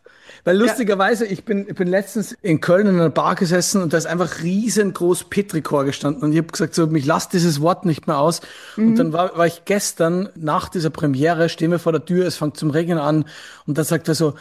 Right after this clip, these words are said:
Speaker 1: „Boah, wie heißt nochmal das, wenn, wenn Wasser auf Stein trifft, dieser Geruch?“ Und ich sag so, „Das gibt's doch nicht.“
Speaker 2: <laughs>
Speaker 1: Das Wort ist einfach, das
Speaker 2: Vielleicht musst du es dir tätowieren lassen.
Speaker 1: Ja, vielleicht ist das, ist,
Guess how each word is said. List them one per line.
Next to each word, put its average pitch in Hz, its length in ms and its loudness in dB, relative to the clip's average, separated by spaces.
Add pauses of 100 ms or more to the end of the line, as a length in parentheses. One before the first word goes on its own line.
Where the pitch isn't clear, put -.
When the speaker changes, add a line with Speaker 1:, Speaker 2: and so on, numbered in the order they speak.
(300)
Speaker 1:
„Boah, 156 260 0
wie 175 160 4
heißt 208 240 0
nochmal 190 220 2
das, 175 260 -2
wenn, 170 320 0
wenn 160 220 2
Wasser 165 320 0
auf 202 100 -2
Stein 156 320 -4
trifft, 170 240 -2
dieser 156 140 -4
Geruch?“ 156 240 -4
Und 160 80 0
ich 123 60 -2
sag 147 120 0
so, 131 80 -2
„Das - 160 -4
gibt's - 220 -6
doch - 160 -4
nicht.“ - 320 -2 (340)
Speaker 2:
<laughs> - 60 -2 (1080)
Speaker 1:
Das 202 220 0
Wort 160 280 0
ist 160 120 4
einfach, 151 460 0 (380)
das 165 180 0
Speaker 2:
Vielleicht 214 160 -2
musst 254 160 4
du - 20 -12
es - 60 -16
dir 240 140 2
tätowieren 214 500 0
lassen. 165 320 -10
Speaker 1:
Ja, 165 180 4
vielleicht 170 360 2
ist 170 200 -2
das, 147 140 -4
ist, - 320 -14